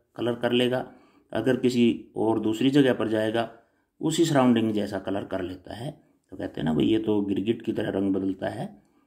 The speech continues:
यानी कि जो जानवर रंग बदलता है, अगर if there is nothing on the tree, अगर कुछ भी नहीं है ट्री पर, तो आप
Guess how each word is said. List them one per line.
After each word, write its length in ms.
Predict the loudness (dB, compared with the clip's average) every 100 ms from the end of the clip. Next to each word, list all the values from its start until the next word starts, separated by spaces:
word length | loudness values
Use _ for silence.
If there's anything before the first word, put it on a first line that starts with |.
| _ _
यानी 200 | -2 0
कि 420 | 4 2 2 -10 -14
जो 260 | -4 -2 0
जानवर 360 | -2 -2 -2
रंग 220 | 4 4 4
बदलता 360 | 2 -4 -6
है, 460 | -8 -8 -12 -14 _ -10
अगर 220 | -2 -2 0 -2
if 80 |
there 240 | 0 4 6
is 120 | 6
nothing 340 | 2 0 4 6
on 140 | 6
the 80 | 4
tree, 180 | 2 2
अगर 140 | 2
कुछ 240 | 0 -2 2
भी 100 | 4
नहीं 160 | 6
है 120 | 6
ट्री 200 | 6 2
पर, 180 | 2 0 -2 -10 _
तो 60 | -2
आप 500 | 0 0 -4 -10